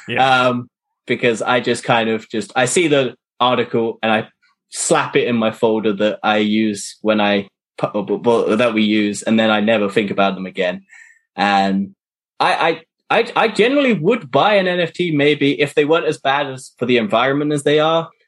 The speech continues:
Speaker 2: I think some of them are getting it fixed 'cause I think they're switching how the thing, it works.
Speaker 1: The way they mint
Speaker 2: Um,
Speaker 1: it and,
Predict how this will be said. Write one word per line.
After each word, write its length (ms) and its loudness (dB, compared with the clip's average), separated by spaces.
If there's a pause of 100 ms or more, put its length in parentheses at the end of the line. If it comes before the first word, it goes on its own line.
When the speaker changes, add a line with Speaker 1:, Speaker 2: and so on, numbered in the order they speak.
(340)
Speaker 2:
I 100 0
think 260 -2
some 300 0
of 80 2
them 120 0
are 60 0
getting 240 0
it 160 -4
fixed 500 -4
'cause 140 -4
I 80 2
think 240 0
they're 140 2
switching 420 -2
how 380 0 (340)
the 440 0 (340)
thing, 240 2
it 340 -2
works. 680 0 (120)
Speaker 1:
The 100 -10
way 120 0
they 100 -4
mint 80 -4
Speaker 2:
Um, 340 2
Speaker 1:
it 100 0
and, 120 -14